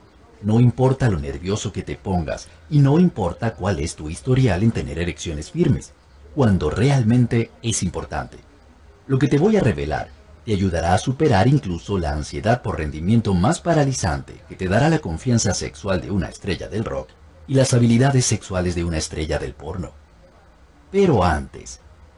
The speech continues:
unos consejos rápidos. Como te puedes imaginar,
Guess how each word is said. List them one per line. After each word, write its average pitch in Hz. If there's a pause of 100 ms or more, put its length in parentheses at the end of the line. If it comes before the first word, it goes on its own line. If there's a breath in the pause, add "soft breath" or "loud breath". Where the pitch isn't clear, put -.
(100)
unos 202
consejos -
rápidos. - (600)
Como 160
te 160
puedes 214
imaginar, 82